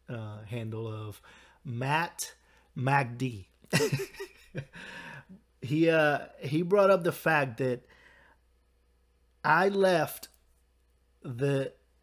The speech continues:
the best h-, low-hanging fruit out there. I left it hanging, and that was recruiters.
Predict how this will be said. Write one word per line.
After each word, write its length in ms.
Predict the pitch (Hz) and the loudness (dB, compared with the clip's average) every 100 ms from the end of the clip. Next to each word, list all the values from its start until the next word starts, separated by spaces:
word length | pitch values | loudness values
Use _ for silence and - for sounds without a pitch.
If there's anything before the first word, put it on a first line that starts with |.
| _ _ _ _ _ _ - | _ _ _ _ _ _ -14
the 200 | 135 139 | -2 -2
best 720 | 120 117 156 170 180 - - _ _ _ _ _ _ _ _ _ | -2 2 4 4 2 -4 -10 _ _ _ _ _ _ _ _ _
h-, 80 | - - - _ | -16 -16 -20 _
low-hanging 800 | 143 147 175 180 175 165 156 156 | -2 2 4 4 2 0 0 -2
fruit 340 | 139 151 156 | -2 0 0
out 200 | 143 123 | 0 -4
there. 360 | 113 113 104 101 _ _ _ _ _ _ _ _ _ _ _ _ | -6 -6 -8 -14 _ _ _ _ _ _ _ _ _ _ _ _
I 80 | 151 | 0
left 280 | 139 131 - | 0 0 -2
it 80 | 120 | -4
hanging, 400 | 123 104 104 113 _ _ _ _ _ _ - _ | -4 -6 -12 -14 _ _ _ _ _ _ -20 _
and 200 | 143 143 | -2 2
that 160 | 151 | 4
was 120 | 151 143 | 4 2
recruiters. 720 | 131 - 147 135 98 - - | -2 -2 -2 -2 -4 -12 -18